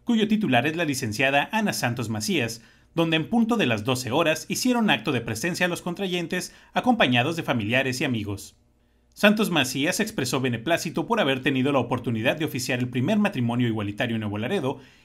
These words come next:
y reiteró la invitación para que las parejas igualitarias que no han tenido la oportunidad de llevar a cabo su unión legal acudan a esta oficialía, donde serán recibidos con mucho cariño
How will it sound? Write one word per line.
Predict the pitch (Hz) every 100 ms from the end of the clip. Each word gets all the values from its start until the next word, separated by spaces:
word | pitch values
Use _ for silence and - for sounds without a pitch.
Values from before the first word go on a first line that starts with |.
| _
y |
reiteró | 185 190 190 208
la | 160
invitación | 214 143 120 127 135
para | 185 185
que | -
las | 120 -
parejas | 117 123 123 123
igualitarias | 107 107 107 165 160 - - _
que | 151
no | 156 240
han | 202 165
tenido | 131 113 135
la | 120
oportunidad | 113 110 120 110 127
de | 117
llevar | 117 117
a | 110
cabo | 107 117
su | 104 117
unión | 107 120 107
legal | 104 156 170 - - _
acudan | - 262 254 202
a | 139
esta | -
oficialía, | 127 127 - 110 170 170
donde | 151 143 135
serán | - 233 220
recibidos | 208 123 131 147
con | - 117
mucho | 131 127
cariño | 113 123 165 160